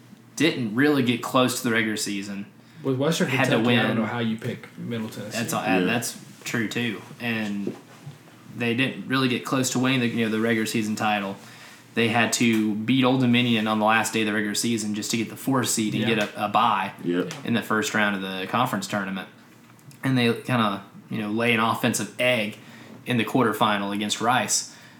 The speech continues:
Speaker 1: So, so on a scale of one to ten from everybody here, how, like, if you're, if you're Rick Insell and this team, how disappointing is that just to have a team with the expectations you did coming into
Speaker 3: Mm.
Speaker 1: the season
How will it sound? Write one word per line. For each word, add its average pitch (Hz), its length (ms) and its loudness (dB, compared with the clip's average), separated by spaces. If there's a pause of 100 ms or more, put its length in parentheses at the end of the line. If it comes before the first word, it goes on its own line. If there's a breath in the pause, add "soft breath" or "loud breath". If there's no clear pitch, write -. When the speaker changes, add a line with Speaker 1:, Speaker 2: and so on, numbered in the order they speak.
(220 loud breath)
Speaker 1:
So, 113 400 2
so 107 140 -2
on 127 80 2
a 110 60 0
scale 170 320 2
of 110 80 4
one 123 140 4
to 120 60 2
ten 107 440 -2
from 107 180 -8
everybody 110 300 -2
here, 107 160 -4
how, 156 340 4
like, 110 320 0
if 113 140 -6
you're, 143 180 4
if 123 220 -6
you're 143 100 2
Rick 123 200 2
Insell 113 280 0
and 104 80 -2
this 104 120 -4
team, 117 200 0
how 143 220 6
disappointing 113 800 0
is 101 160 -6
that 92 400 -6
just 113 440 -4 (140)
to 110 480 0
have 127 320 4
a 117 80 2
team 110 640 0
with 107 180 -6
the 113 100 -2
expectations 113 720 -2
you 110 60 -4
did 113 160 -2
coming 117 280 0
into 120 140 2
Speaker 3:
Mm. 110 40 -2
Speaker 1:
the 107 80 -2
season 104 500 -2